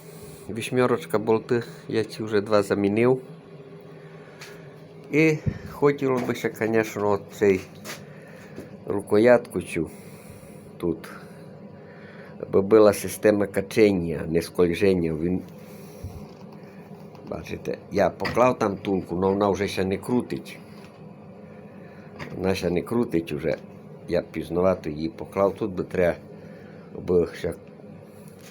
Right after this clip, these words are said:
крутило на ролику, то би легко ще закривало і довговічно. Аби не перетирав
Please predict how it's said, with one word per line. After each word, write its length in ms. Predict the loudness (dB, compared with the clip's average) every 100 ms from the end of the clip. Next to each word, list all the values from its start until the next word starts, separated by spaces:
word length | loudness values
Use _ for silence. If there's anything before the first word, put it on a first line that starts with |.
| -8
крутило 420 | -6 0 4 4
на 180 | 6 6
ролику, 460 | 8 8 6 0 -4
то 140 | -2
би 260 | 2 2 0 2
легко 300 | 2 2 0
ще 160 | -4 -2
закривало 600 | -4 -2 4 6 6 4
і 100 | 0
довговічно. 680 | -2 0 0 0 -2 -8 -12 -14 -18 -18 -16 -16 -16 -18 -18 -18 -18 -18 -18 -18 -18 -18 -18 -18 -10 0
Аби 200 | 4 6
не 100 | 4
перетирав 760 | 4 4 6 6 8 8 6